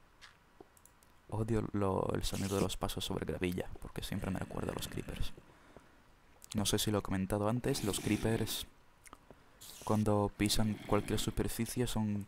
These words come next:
completamente inaudibles, pero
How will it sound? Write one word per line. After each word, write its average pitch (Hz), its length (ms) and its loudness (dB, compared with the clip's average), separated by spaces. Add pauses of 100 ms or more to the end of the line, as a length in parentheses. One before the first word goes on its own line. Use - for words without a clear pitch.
(100)
completamente 98 880 0 (3000)
inaudibles, 117 840 4
pero 98 420 0